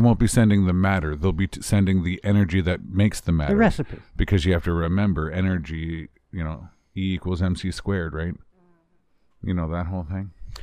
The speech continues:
Speaker 2: Well, it, but, but it's, it's, it's, it, it's funny because they never use it when you're transporting someone, and maybe because we don't wanna think about it that way,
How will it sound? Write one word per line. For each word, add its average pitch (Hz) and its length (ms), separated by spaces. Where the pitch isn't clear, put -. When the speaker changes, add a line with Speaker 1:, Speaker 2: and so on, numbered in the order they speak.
Speaker 2:
Well, 202 320
it, 202 160
but, 165 340
but 185 320
it's, 185 440
it's, 175 400
it's, 160 360
it, 180 200
it's 165 200
funny 160 440
because 160 260
they 151 140
never 196 280
use 180 320
it 131 140
when 143 140
you're 143 140
transporting 151 680
someone, 151 400
and 135 160
maybe 143 240
because 127 340
we 131 80
don't 123 200
wanna 117 200
think 135 240
about 139 220
it 147 140
that 147 200
way, 170 220